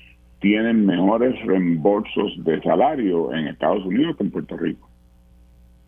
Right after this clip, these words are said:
Y entonces, pues, es atractivo en un momento determinado, ¿verdad? Algunos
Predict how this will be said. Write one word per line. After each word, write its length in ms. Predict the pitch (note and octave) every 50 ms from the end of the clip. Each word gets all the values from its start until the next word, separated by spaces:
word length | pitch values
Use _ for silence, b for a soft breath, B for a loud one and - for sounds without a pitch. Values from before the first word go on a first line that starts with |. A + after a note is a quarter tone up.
| _ b b b b b - - - - - -
Y 220 | - D#2+ E2 E2 E2+
entonces, 400 | D#2+ E2 E2 F2 G2+ B2 F3+ G3
pues, 160 | F3+ C3+ G#2+ F#2+
es 160 | F#2 G2+ G2+
atractivo 720 | F#2 G2 - G#2+ G#2+ G2+ - - - A#2+ C#3+ D#3 D#3+ D3 B2+
en 80 | G#2+
un 120 | G2+ G2+ G2
momento 340 | G2 G2 G2 G2+ - G2+
determinado, 600 | F#2+ F#2+ F#2+ F#2+ F#2+ F#2 F#2 G2 A2+ C#3 D3 A#2+
¿verdad? 220 | F#2+ E2+ F2+ G2+ G2
Algunos 380 | F#2 E2+ G2 G#2+ B2 C3 B2+